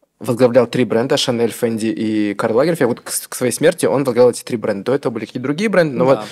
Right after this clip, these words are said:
Speaker 1: три бренда, которые он до самой смерти
Speaker 2: Ну, мы
Speaker 1: возглавлял.
Speaker 2: все его знаем через Шанель.
Speaker 1: Шанель, Шанель, да. Его вот этот, э, серый, э, его серая
Speaker 2: Твидовые,
Speaker 1: причёска,
Speaker 2: да,
Speaker 1: твидовые
Speaker 2: кардиганы.
Speaker 1: пиджаки, всё, мы всё это знаем. В две тысячи двенадцатом году,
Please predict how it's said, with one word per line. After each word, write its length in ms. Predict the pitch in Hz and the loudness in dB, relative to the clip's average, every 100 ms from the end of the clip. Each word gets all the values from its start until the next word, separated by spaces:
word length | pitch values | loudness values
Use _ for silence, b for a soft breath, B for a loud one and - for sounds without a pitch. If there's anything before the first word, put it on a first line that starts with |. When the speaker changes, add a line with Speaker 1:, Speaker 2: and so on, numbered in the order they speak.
| B - | B -2
Speaker 1:
три 140 | 147 | 0
бренда, 260 | 127 175 175 | 2 2 0
которые 280 | 123 127 | 2 2
он 160 | 113 123 | 2 2
до 100 | 113 | 0
самой 240 | - 113 104 | 0 -4 -2
смерти 240 | 123 180 | -4 0
Speaker 2:
Ну, 60 | 214 | 2
мы 40 | |
Speaker 1:
возглавлял. 240 | 214 208 | 4 4
Speaker 2:
все 160 | - 220 | 4 2
его 180 | 202 180 | 4 2
знаем 320 | 175 175 165 | 4 2 2
через 380 | 170 165 156 - | 2 0 -2 -6
Шанель. 260 | 151 156 123 | -6 -4 -2
Speaker 1:
Шанель, 320 | 127 110 95 | 2 2 0
Шанель, 360 | - 127 98 98 | -4 -4 -4 -6
да. 140 | - | -8
Его 220 | 120 117 117 | -4 0 0
вот 140 | 113 | 0
этот, 240 | - 107 - B B B B _ _ - | -4 -6 -6 B B B B _ _ -6
э, 180 | 127 110 | -4 -2
серый, 400 | - 127 113 104 | 2 4 4 2
э, 600 | 76 58 80 73 64 67 | -2 -6 -8 -10 -12 -8
его 160 | 110 110 | -6 -2
серая 280 | - 107 | 0 0
Speaker 2:
Твидовые, 400 | - 170 165 180 | 2 4 6 6
Speaker 1:
причёска, 300 | 139 139 135 127 | 4 4 4 2
Speaker 2:
да, 260 | 131 123 | -2 -2
Speaker 1:
твидовые 320 | 123 131 120 139 | -2 -2 -2 0
Speaker 2:
кардиганы. 260 | 156 175 | 0 0
Speaker 1:
пиджаки, 120 | 175 160 | -2 0
всё, 160 | 151 | 0
мы 100 | 131 | 0
всё 160 | 127 147 | 0 0
это 180 | 135 117 | 2 0
знаем. 240 | 98 90 B B B | -2 -6 B B B
В 20 | - | -4
две 80 | 135 | 0
тысячи 200 | 196 170 | 2 6
двенадцатом 560 | 160 147 147 - 123 | 6 6 2 -2 -2
году, 500 | 117 110 131 220 262 | 0 2 2 2 -2